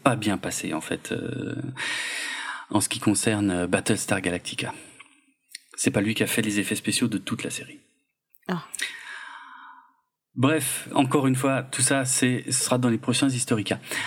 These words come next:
Speaker 1: Euh, ouais, donc, on est dans l'agro vaisseau. Euh, là, on a Shiba et Iblis, euh, qui discutent.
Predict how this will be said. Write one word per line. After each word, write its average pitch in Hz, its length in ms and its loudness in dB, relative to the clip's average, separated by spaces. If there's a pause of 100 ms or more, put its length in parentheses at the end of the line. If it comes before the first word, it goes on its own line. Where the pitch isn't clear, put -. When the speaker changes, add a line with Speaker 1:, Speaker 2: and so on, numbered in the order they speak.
(380)
Speaker 1:
Euh, 104 1600 4
ouais, 165 240 4
donc, 147 540 2 (220)
on 170 180 6
est 190 80 4
dans 156 160 4
l'agro 127 320 4
vaisseau. 151 720 4
Euh, 107 760 4
là, 120 200 4
on 110 140 4
a 113 100 2
Shiba 127 640 2
et 143 240 4
Iblis, 131 400 2 (720)
euh, 95 640 4
qui 151 200 2
discutent. 139 680 2